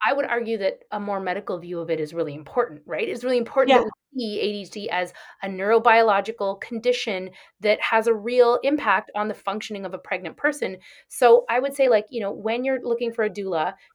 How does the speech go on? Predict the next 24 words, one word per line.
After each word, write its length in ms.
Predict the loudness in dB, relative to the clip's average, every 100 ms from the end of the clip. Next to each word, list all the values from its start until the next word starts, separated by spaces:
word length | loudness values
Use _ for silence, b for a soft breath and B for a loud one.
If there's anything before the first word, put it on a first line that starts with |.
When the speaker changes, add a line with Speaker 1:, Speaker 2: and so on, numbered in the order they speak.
| _ _
Speaker 1:
you 140 | -4
know, 120 | -2 -2 -6
be 220 | -6 2
open 260 | 4 4 2
about 240 | 0 0
having 300 | -2 -6 -8
A 100 | -10
D 80 | -12
H 120 | -14
D, 280 | -12 -12 -10
talk 300 | -2 0 2
about 240 | 2 2
neurodiversity, 920 | 2 -2 -2 -2 -6 -6 -8 -10 -12 -12 b b
be 100 | 2 2
on 100 | 4
the 80 |
lookout 400 | 4 6 6 4
for 100 | 2
people 280 | -4 -2 -2
saying 200 | -2 -6
stuff 240 | -2 -2 0
like, 180 | -2 -2
you 120 | -8
know 260 | -8 -8